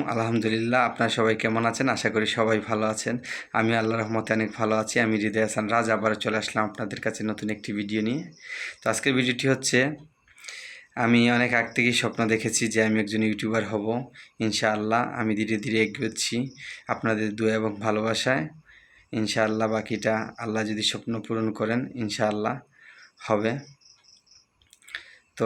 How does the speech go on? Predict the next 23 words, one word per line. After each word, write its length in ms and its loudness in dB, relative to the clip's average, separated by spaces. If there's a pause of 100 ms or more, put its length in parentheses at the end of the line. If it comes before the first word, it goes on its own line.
আমি 260 4
আমার 200 4
YouTube 340 2
চ্যানেলে 420 2 (220)
আমি 280 0
আমার 240 0
বাগানের, 520 2 (580)
আমার 340 0
বাগানে 360 0
রয়েছে 400 0 (100)
অনেক 300 -2
ফলের 340 -2
গাছ, 240 2 (160)
মালটা, 440 0
কমলা, 440 0 (640)
আদা 220 2
লেবু, 260 0
লেবু, 340 2
লিচু 340 -2
সহ 220 2
বিভিন্ন 360 -2
ফলের 300 -2
গাছ 160 -2